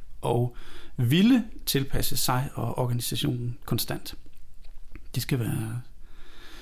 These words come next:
Altså, øh, undertitlen er den, er, øh, til bogen handler om at, at være en fantastisk leder i en konstant forandrende verden. Og det er et, øh, det er et take home. Det er at være konstant nysgerrig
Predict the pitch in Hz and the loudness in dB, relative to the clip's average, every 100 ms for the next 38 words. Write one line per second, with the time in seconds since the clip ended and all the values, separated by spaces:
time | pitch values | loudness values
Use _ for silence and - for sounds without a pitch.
0 | - - 156 160 175 185 - 180 - 170 | -12 0 2 4 2 0 -2 -6 2 6
1 | 208 208 190 170 143 135 139 156 143 80 | 6 4 2 4 4 6 6 6 6 2
2 | - - 160 143 135 147 - - 143 131 | 0 -2 0 2 2 0 0 2 2 2
3 | - 143 156 131 160 160 151 143 127 123 | 2 4 6 8 6 6 6 6 4 2
4 | - - - - - - - - 143 139 | -6 -14 -14 -14 -14 -14 -10 0 2 4
5 | 135 139 160 139 131 135 - 165 160 123 | 4 4 6 6 6 4 4 4 4 4
6 | 131 139 151 139 127 127 - - 147 147 | 6 6 6 6 4 6 6 6 4 2
7 | - - 135 117 107 104 110 113 120 - | 2 4 4 4 4 4 2 2 0 -2
8 | - - - - - 127 - 147 139 123 | -14 -14 -14 -8 -4 -2 2 4 4 2
9 | 117 113 117 - 127 - - 131 120 - | 2 0 0 -2 -2 -2 -2 -2 -2 0
10 | 127 - - 123 127 123 127 139 127 131 | 0 0 -2 -2 -2 0 0 2 2 2
11 | 127 120 117 - - 147 - 127 117 101 | 0 0 0 -2 0 -2 0 -2 0 -4
12 | 107 | -4